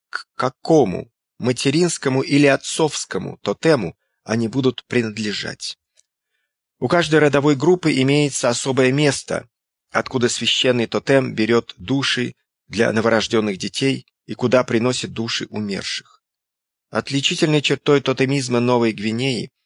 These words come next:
являются места обитания тотемов. По поверьям племен, они живут в домашних фигурках, священных флейтах и ритуальных масках.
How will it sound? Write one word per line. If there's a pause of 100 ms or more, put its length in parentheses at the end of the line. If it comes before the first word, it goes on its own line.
(360)
являются
места
обитания
тотемов. (640)
По
поверьям
племен, (420)
они
живут
в
домашних
фигурках, (380)
священных
флейтах (480)
и
ритуальных
масках.